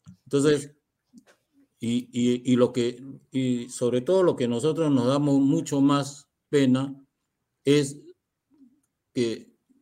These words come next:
se ha perdido más de cinco millones de empleo, y hoy tenemos cinco millones de empleos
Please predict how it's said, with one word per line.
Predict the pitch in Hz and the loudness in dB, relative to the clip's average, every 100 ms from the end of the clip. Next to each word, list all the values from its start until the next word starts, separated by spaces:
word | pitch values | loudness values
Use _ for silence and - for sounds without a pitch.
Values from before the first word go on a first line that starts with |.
| _ | _
se | - - | -4 0
ha | 143 | 2
perdido | 143 131 143 147 143 139 - _ _ 151 _ _ _ _ _ _ _ _ - | 2 2 4 4 2 -2 -14 _ _ _ _ _ _ _ _ _ _ _ -2
más | 143 147 | 0 2
de | 127 | 0
cinco | - 156 143 135 | 0 -2 0 0
millones | 110 117 127 117 | 0 0 0 0
de | 104 | -2
empleo, | 98 98 107 95 92 - _ _ _ - | -4 -4 -4 -4 -10 -20 _ _ _ -6
y | 117 | 0
hoy | 123 143 143 | 4 4 2
tenemos | 123 117 135 135 131 - - | 0 2 4 2 0 -8 -20
cinco | - - 165 175 147 131 | -10 -4 -2 -2 -2 -2
millones | 120 123 135 139 123 | 0 0 4 4 2
de | |
empleos | 110 104 131 127 131 | -2 -4 -2 -2 -2